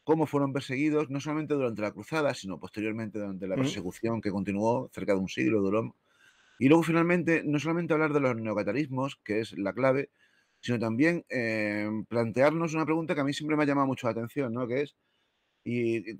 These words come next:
Speaker 1: aplicada al contexto actual, ¿no? Que estamos tú y yo hablando, que es por qué estamos tú y yo hablando de los cátaros hoy en el pleno
Speaker 2: Sí,
Speaker 1: siglo
Speaker 2: también, justo.
Speaker 1: veintiuno, ¿no? Y eso tiene que ver con algunos, algunos aspectos muy curiosos que a mí me llaman mucho la atención y que,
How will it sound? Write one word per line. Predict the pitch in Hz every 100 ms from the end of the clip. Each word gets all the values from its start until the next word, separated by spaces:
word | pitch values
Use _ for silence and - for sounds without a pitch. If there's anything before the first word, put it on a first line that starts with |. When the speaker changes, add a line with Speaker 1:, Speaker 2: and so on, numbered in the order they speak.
| -
Speaker 1:
aplicada | - 104 120 143
al | 139
contexto | 135 139 -
actual, | 139 - 135 127
¿no? | 143
Que | 131
estamos | 131 127
tú | 131
y |
yo | 127
hablando, | 123 131 143 143 - _ _ _ _
que | 131
es | 139
por | - 147 -
qué |
estamos | 160 165 170 151
tú | 160
y | 147
yo | 143
hablando | 117 117 123 120
de | 117
los | 104
cátaros | - 117 123 113 117
hoy | 139
en | 123
el |
pleno | 101 113
Speaker 2:
Sí, | 233
Speaker 1:
siglo | 190
Speaker 2:
también, | 127 180
justo. | 180 175 - - 127
Speaker 1:
veintiuno, | - 110 113 107 95
¿no? | 117 - - - - -
Y | -
eso | 139
tiene | 190 185
que | 175
ver | 180 180
con | 139 123 110
algunos, | 117 156 156 143 -
algunos | 117 143 160
aspectos | - 165 147
muy | 156
curiosos | 147 143 160 139 135
que | -
a |
mí | 131
me | 143
llaman | 147 143
mucho | 139
la | 123
atención | 117 - 151 147
y | 110
que, | 95 90